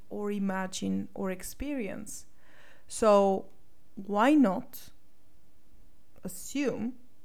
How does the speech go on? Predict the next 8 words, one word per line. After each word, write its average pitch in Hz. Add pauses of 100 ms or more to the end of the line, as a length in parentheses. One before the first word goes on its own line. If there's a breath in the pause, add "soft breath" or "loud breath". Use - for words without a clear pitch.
(260)
that 180
we 175
are 240 (920 soft breath)
whole 269
and 208
valid 214 (400)
and 190 (680)
self-approving, 208